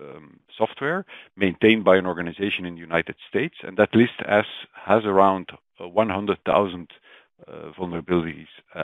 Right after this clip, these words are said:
as we speak. So it's, it's a, it's an impressive number. And they have, they are very varied. You have buffer overflow, S Q L injection, cross-site scripting. You see, you see all the names on the slide here. I don't wanna go into detail into all of them. I just, uh, show you this list to show that there is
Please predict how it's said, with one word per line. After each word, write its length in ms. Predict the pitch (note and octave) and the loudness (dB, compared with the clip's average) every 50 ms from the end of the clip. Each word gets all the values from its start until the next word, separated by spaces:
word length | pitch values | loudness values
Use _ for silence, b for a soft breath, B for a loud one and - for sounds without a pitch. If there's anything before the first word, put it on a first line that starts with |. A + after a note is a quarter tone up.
| - | -4
as 160 | F2 F2 - | -4 -4 -4
we 120 | D2+ D#2 D#2 - | -8 -12 -16 -16
speak. 240 | - - - - - _ - _ _ _ _ G2+ - | -18 -18 -20 -20 -20 _ -20 _ _ _ _ -20 -20
So 120 | - F2 E2+ | -20 -20 -20
it's, 80 | - _ _ _ _ _ | -20 _ _ _ _ _
it's 220 | - - _ - | -20 -20 _ -8
a, 60 | E2+ D#2 | -6 -6
it's 260 | - - - _ _ | -6 -6 -12 _ _
an 100 | - F#2+ | -10 -8
impressive 460 | F2 E2+ - G#2 G2 - - F2 - | -8 0 4 4 4 4 2 -4 -8
number. 340 | - D#2 D#2+ D#2+ - - - - | -8 -12 -14 -14 -14 -16 -4 -2
And 140 | - G#2 G2+ | 0 4 6
they 100 | A2+ A2+ | 8 10
have, 160 | A2+ A2 G#2 - B B B B B B B B - | 10 8 8 4 B B B B B B B B 4
they 60 | A2 | 4
are 120 | A#2 G#2+ - | 4 6 8
very 280 | C3+ D3 D#3 D3 B2 | 8 8 8 8 6
varied. 420 | G2+ A2+ A2+ G#2 F#2 D#2 C2 D2+ - - - | 6 4 4 4 4 4 2 -4 -10 -14 -18
You 100 | E2+ F2 | -12 -10
have 100 | E2+ E2 - _ | -10 -10 -8 _
buffer 260 | - G#2 F#2+ - G#2+ | -4 -4 -4 -4 -4
overflow, 460 | G#2 G2+ G2 G2 F#2+ - - G#2+ G2+ | -4 -4 -4 -6 -10 -12 -12 -10 -10
S 60 | G2 - - | -10 -12 -12
Q 100 | - G#2 - - | -14 -14 -14 -12
L 60 | A2+ | -14
injection, 420 | G#2 F#2 F2 G2+ F#2+ - - F#2+ - _ | -12 -10 -8 -10 -10 -10 -16 -20 -18 _
cross-site 340 | G#2 G2+ - - F#2 F2 - - | -14 -14 -10 -10 -10 -10 -12 -14
scripting. 360 | - G#2+ G#2+ - _ G#2 G2 | -16 -16 -16 -16 _ -20 -20
You 100 | F2 F2 - - - | -20 -20 -20 -18 -14
see, 240 | A2+ A2+ A2 G2+ b b b b b b b _ | -12 -12 -12 -14 b b b b b b b _
you 80 | F#2 - - | -20 -18 -12
see 120 | - A#2+ A#2+ | -6 -2 -2
all 120 | A2+ A2 | -2 -2
the 100 | G2 G2+ | -2 -2
names 280 | F#2 G2+ A2+ A#2 G#2+ F#2+ | -2 0 0 0 -2 -6
on 100 | F#2+ F#2 | -8 -8
the 80 | E2+ F2+ - - | -8 -10 -6 -2
slide 260 | E2+ F2+ A2+ C3 B2 - | 2 2 2 0 -2 -6
here. 240 | - F#2+ F#2+ - - B B B B B B B B - | -14 -16 -16 -16 -18 B B B B B B B B -4
I 80 | E2+ | -4
don't 180 | F2 - G#2+ A2 | -2 -2 -2 0
wanna 220 | A2 A2+ G#2+ G#2 | 0 0 0 0
go 180 | F2+ - G#2+ G#2 | 0 2 2 2
into 200 | G2+ F#2+ - F#2+ | 2 -2 -6 -12
detail 340 | D#2+ G2+ A#2 - - G#2+ G2 | -10 -8 -4 0 0 0 0
into 240 | F2+ - - E2+ | 0 -4 -8 -4
all 180 | E2+ G2+ C3 D3 | 0 2 2 2
of 120 | C3 - | 2 2
them. 220 | - A2+ A2+ C3 A#2+ | 2 2 2 2 0
I 120 | - G2+ | -2 -2
just, 300 | F#2 - G#2+ A2 - - - - - _ _ G2+ | 0 0 0 0 0 -2 -8 -18 -20 _ _ -4
uh, 140 | G2+ F#2+ F2 | -2 -2 0
show 240 | - - - A2+ | 0 0 0 0
you 120 | A#2+ A#2+ A2 | 0 -2 -4
this 200 | F#2+ F#2+ - - | -4 -6 -4 0
list 280 | G2 G#2 A#2 - - - | 0 0 0 0 -6 -8
to 60 | G2+ | -6
show 360 | - - - G2 G2+ A2+ A#2 | -4 -2 0 0 0 0 4
that 160 | G2 G#2 F#2+ - | 4 4 4 4
there 140 | - F2+ F2+ | 2 2 2
is 120 | F2 - | 2 -2